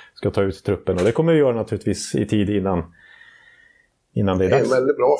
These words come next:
Speaker 2: första. Det är en väldigt offensiv första femman.
Speaker 1: Ja, det får man säga. Det kanske var att, eh, <laughs> kasta in alla vapen på en gång, men ja.
Speaker 2: Nej, sen har vi ju, ja, det finns många.
Speaker 1: Ja, men det finns många. Det finns Elias Lindholm, det finns, eh,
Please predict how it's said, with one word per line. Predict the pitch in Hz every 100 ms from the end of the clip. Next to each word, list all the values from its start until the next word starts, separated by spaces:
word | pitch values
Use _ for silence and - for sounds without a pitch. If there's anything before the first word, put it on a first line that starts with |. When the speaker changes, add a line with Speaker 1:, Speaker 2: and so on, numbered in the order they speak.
| 131
Speaker 2:
första. | 127 113
Det | 110 127 135
är | 135
en | 131 127 135 156
väldigt | 180 175
offensiv | 123 - 113 - 110 - - _ _
första | - 117 - 117
femman. | 104 - _ -
Speaker 1:
Ja, | 139
det | 170
får | 175
man | 110
säga. | 85
Det | 107
kanske | 131 131 131
var | 117 113 107
att, | 104 120
eh, | 104 - -
<laughs> | - 131 -
kasta | 107 - 113
in | 113
alla | 127
vapen | 120 - 107
på | 107
en | 104
gång, | 113
men | 82 82
ja. | 98 117 -
Speaker 2:
Nej, | - - - - - -
sen | 160
har | 185
vi | 151
ju, | 110
ja, | 98 98 80 -
det |
finns | 202 202
många. | 131 147 - -
Speaker 1:
Ja, | - 95
men | 104
det | 110
finns | 139
många. | 156 143
Det | 131
finns | 113 117
Elias | 117 117 110
Lindholm, | 123 113 120 123
det | 107
finns, | 113 101 117
eh, | 107